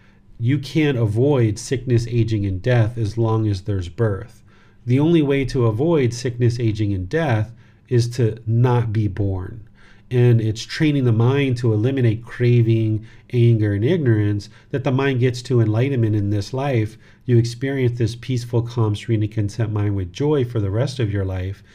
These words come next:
Then there's no more rebirth at the end of that. You've eliminated the conditions that cause rebirth in a future life.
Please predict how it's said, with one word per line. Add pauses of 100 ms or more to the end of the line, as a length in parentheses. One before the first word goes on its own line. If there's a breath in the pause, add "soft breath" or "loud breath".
(400 loud breath)
Then
there's
no
more
rebirth
at
the
end
of
that.
You've (240 loud breath)
eliminated
the
conditions (280 soft breath)
that
cause
rebirth (120)
in (200)
a
future
life.